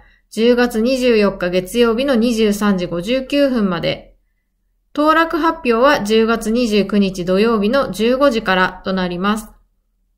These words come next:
今回の全国ツアーは、ホールでの開催ということで、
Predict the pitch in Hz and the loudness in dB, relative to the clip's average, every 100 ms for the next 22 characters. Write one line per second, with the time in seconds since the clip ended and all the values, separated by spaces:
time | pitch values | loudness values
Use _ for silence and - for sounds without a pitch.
0 | _ _ _ _ - 392 403 359 262 202 | _ _ _ _ 0 2 2 2 2 2
1 | 233 202 226 247 254 254 254 - 240 208 | 0 0 2 2 0 0 -2 -2 0 2
2 | 180 202 202 202 - _ - 302 339 330 | 2 2 2 0 -12 _ 2 4 4 4
3 | 320 - 202 262 262 240 214 214 208 202 | 4 2 2 4 4 2 -2 0 2 2
4 | 208 196 190 185 180 180 190 180 180 202 | 0 -2 0 -2 -2 -2 -6 -4 0 0
5 | 202 - | 0 -8